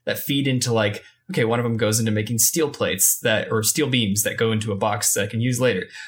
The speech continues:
One of them goes up over here, and that's making gears, and those gears are making more conveyor belts, and those conveyor belts are making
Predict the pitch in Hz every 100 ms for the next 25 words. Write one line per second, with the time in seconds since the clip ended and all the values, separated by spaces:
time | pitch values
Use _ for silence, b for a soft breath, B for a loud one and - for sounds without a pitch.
0 | - 165 160 131 127 127 - 151 135 120
1 | 123 135 127 127 139 120 107 110 - 113
2 | 110 107 110 127 127 117 110 107 113 110
3 | 113 104 107 107 98 95 - 131 131 135
4 | 135 123 120 120 113 107 113 110 113 113
5 | 113 110 104 - 98 107 110 110 101 104